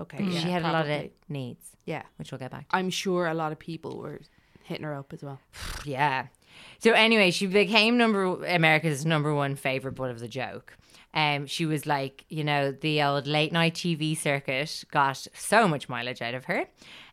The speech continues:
Speaker 2: Um, David Letterman's, uh, line was that her pickup line had been, "Can I pre-chew that for you?" Um, <laughs> this is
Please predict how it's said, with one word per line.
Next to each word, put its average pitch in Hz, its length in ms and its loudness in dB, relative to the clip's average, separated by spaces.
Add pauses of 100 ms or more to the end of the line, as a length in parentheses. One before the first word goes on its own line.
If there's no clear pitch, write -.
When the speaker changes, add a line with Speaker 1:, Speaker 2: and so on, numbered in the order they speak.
Speaker 2:
Um, 151 360 4
David 160 320 2
Letterman's, 196 840 2
uh, 185 560 0 (560)
line 180 580 2 (360)
was 165 500 2
that 156 160 -2
her 160 180 -2
pickup 220 380 -2
line 139 300 0
had 139 220 -6
been, 143 340 -4 (100)
"Can 175 140 -2
I 156 120 0
pre-chew 170 680 -6
that 143 260 -4
for - 140 -12
you?" 120 360 -8 (920)
Um, 156 800 2 (540)
<laughs> 202 160 4 (600)
this 175 320 -4
is 156 340 -4